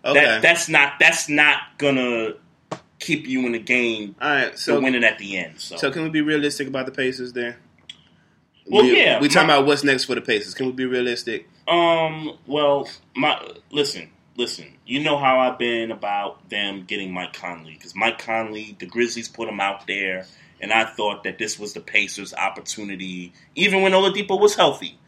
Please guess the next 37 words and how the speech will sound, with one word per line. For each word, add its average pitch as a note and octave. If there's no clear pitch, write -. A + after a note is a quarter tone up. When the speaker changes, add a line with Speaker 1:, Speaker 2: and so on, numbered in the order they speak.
Speaker 1:
Mm-hmm. G2
Speaker 2:
I C#3
thought E3
this D3+
was C#3+
the C#3
opportunity C3
for A#2+
the G#2
Pacers A2+
to -
make A2+
a C#3
trade, A2+
even C#3+
if C#3
you C3+
had B2+
to A#2
let A#2+
go A2+
of G#2
a G2
Thaddeus A2+
Young G#2+
or G2
a, F#2+
or E2+
a -
Sabonis G#2
or, G2
you A#2
know, G#2+
any A2+
one G#2+
of G#2
those G2+